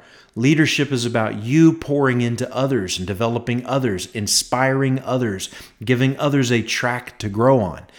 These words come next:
And you are a lid for your organization. You're a lid for yourself. You're a lid for the people that you lead. That's true of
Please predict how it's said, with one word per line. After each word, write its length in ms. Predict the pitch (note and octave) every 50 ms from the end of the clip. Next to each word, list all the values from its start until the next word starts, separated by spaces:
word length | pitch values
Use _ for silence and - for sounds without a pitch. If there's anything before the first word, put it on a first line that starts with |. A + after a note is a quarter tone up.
| - - - - - _ -
And 280 | G#2+ A#2 A#2 A#2 A2
you 640 | G#2+ B2 E3+ A3+ B3 F3 B2 A2 A#2 C#3 D3 - - - _ _ _ _
are 200 | - C3 B2 B2+ -
a 120 | C3 A#2 A#2
lid 720 | A2+ A#2 A#2+ B2+ D3+ F3+ F3 B2 G2 G2 G2 A2 - - - _ _ _ _ _
for 180 | - - - A#2+
your 160 | A2+ A2+ A#2
organization. 1000 | A2+ A2+ A2 A2 A#2 A2 G#2+ G#2 G#2 A2 A2 A#2 F3 - - G3+ G#3 A3 G#3+ - - _ _ _ _ _
You're 180 | - A2 A#2+ A#2+
a 40 | A#2+
lid 320 | A2 A2+ A#2+ C3+ C3+ B2
for 140 | - - A#2+
yourself. 840 | G#2 G#2 G2+ - - - - D3+ D#3+ F3 F3 E3+ - - - - - -
You're 180 | - A#2 A#2+
a 60 | A#2
lid 340 | A2+ A2+ A2+ C3 C#3 C#3 C3
for 100 | - -
the 120 | D3 D3 C#3
people 320 | - C3 B2 B2 B2+ B2
that 240 | A2 A2+ G#2+ G2 G#2+
you 120 | A2+ A#2+
lead. 440 | A#2+ C3 D3 D#3+ C#3+ G#2 F2 D#2 D#2 - -
That's 280 | G#2+ B2 C#3 - -
true 380 | - - - - E3 E3 E3+ E3+
of 180 | C#3+ A#2 G2